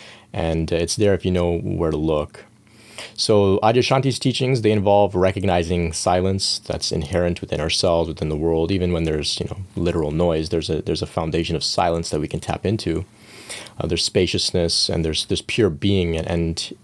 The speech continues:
Adyashanti points us to abiding there, resting there. And once again, if we follow these practices, then we can position ourselves for Kundalini to rise on its own. And if we continue with those practices that Adyashanti recommends, we'll have a success-,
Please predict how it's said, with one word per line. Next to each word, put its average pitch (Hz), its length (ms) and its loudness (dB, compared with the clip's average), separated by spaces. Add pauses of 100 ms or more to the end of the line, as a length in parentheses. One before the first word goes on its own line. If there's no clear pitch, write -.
(100)
Adyashanti 92 560 0
points 107 380 0
us 95 320 0 (300)
to 98 120 0
abiding 82 560 0
there, 73 220 -2
resting 78 480 -2
there. 73 260 -2 (580)
And - 60 -2
once 151 180 0
again, 135 200 4
if 131 80 0
we 110 60 2
follow 127 280 6
these 104 220 2
practices, 107 880 0
then 92 100 0
we 90 80 -2
can 87 160 -4
position 87 420 -2
ourselves 98 420 0
for - 60 -8
Kundalini 92 460 0
to 85 100 -2
rise 82 320 2
on 80 120 0
its 80 160 -2
own. 113 240 2
And 98 140 2
if 90 100 -4
we 90 80 0
continue 90 360 -2
with 87 120 0
those 90 160 0
practices 92 640 -4
that 95 120 -2
Adyashanti 85 520 -2
recommends, 113 640 0 (500)
we'll 170 100 2
have 156 100 4
a 139 40 0
success-, 139 440 0